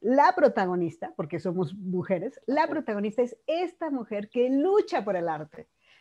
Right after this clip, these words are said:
Speaker 1: Entonces, este, y que, y que va, y que su objetivo es el arte y que hace todo. Entonces, es una propuesta, pues sí, sí, sí me gusta decir, porque, pues,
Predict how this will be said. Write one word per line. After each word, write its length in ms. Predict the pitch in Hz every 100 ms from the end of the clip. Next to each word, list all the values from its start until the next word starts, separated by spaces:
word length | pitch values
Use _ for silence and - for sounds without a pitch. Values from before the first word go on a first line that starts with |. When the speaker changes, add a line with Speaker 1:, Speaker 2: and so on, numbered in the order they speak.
| _
Speaker 1:
Entonces, 680 | 185 175 208 196 190 202 180
este, 360 | 180 - 185 175
y 120 | 170
que, 180 | 170 196 -
y 140 | 220
que 260 | 240 240 240
va, 340 | 220 262 339 359
y 140 | 330 226
que 140 | 247
su 120 | 233
objetivo 460 | 240 247 - 302 311
es 120 | 269
el 120 | 226 208
arte 380 | 220 226 269 -
y 140 | 202
que 140 | 208
hace 240 | 214 240 262
todo. 320 | - 233 202
Entonces, 420 | 185 220 233 226 _ - - _
es 220 | 196 180
una 200 | 220 220
propuesta, 560 | 185 180 196 190 220 202
pues 140 | 175
sí, 200 | - 196 180
sí, 480 | 170 190 185 175 175
sí 180 | - 180
me 160 | 180 175
gusta 320 | 170 - 185
decir, 340 | 170 185 175 - _ _ _
porque, 420 | 196 180 196 170 - _ _ _ _ _ _ _ _ _ _
pues, 320 | 208 180 214